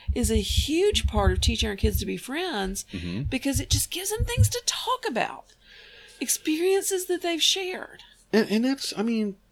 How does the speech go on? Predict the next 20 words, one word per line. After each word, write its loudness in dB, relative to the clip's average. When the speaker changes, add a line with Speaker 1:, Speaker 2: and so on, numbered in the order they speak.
Speaker 2:
beyond 2
just 0
the -4
kids, 0
I -4
mean, 0
just -4
the 0
things -2
that -4
we -2
have -2
done -2
together -2
as -6
a -4
family. -4
You 0
know, 2
that, -2